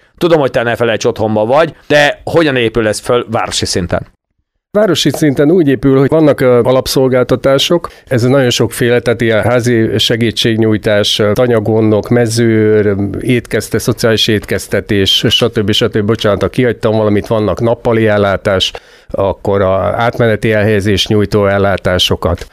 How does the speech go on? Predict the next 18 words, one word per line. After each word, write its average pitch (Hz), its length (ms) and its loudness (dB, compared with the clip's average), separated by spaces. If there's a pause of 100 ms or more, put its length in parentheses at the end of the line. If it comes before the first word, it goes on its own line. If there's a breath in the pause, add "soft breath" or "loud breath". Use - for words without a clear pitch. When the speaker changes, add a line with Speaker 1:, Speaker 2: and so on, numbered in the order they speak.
(200 loud breath)
Speaker 2:
Akkor, 113 240 0
ahol 110 520 0
én 113 200 -2
tartozom, 104 460 0
ugye 110 180 2
ez 101 120 -2
a 104 60 0
tartós 113 500 0
elhelyezés 101 560 0
nyújtó 98 520 0
ápoló, 104 440 -2
gondozó 98 580 0 (240 soft breath)
intézmények, 123 840 2
ilyenek 117 320 0
például 104 320 0
az 92 80 -2
idősek 113 480 0
otthona, 101 500 -2